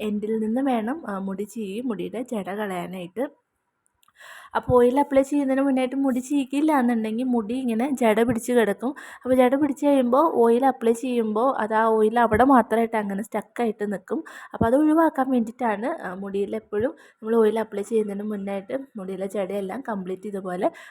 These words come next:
ഒന്ന് ചീകി കളഞ്ഞിട്ടുണ്ടാവണം. അപ്പോൾ ഒരുപാട് ഓയിൽ നമ്മൾ തലയിൽ വെക്കണ്ട കേട്ടോ. കാരണം രണ്ട് ദിവസം, രണ്ട് മൂന്ന് ദിവസമൊക്കെ ഓയിൽ അങ്ങനെ ഇരുന്ന് കഴിഞ്ഞിട്ട് ഒരു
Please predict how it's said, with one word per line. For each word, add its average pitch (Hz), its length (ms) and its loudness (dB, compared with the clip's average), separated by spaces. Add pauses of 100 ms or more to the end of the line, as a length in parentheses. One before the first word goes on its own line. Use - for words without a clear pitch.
(120)
ഒന്ന് 202 140 -6
ചീകി 196 540 -8
കളഞ്ഞിട്ടുണ്ടാവണം. 180 880 -4 (260)
അപ്പോൾ 269 200 0
ഒരുപാട് 269 360 0
ഓയിൽ 330 340 4
നമ്മൾ 277 320 2
തലയിൽ 233 300 4
വെക്കണ്ട 220 340 -2
കേട്ടോ. 190 220 -6
കാരണം 208 180 -4
രണ്ട് 220 200 -2
ദിവസം, 226 520 -8
രണ്ട് 220 180 -2
മൂന്ന് 240 280 0
ദിവസമൊക്കെ 247 320 -4
ഓയിൽ 226 260 2
അങ്ങനെ 233 220 -2
ഇരുന്ന് 214 240 -4
കഴിഞ്ഞിട്ട് 214 320 -6
ഒരു 214 120 -2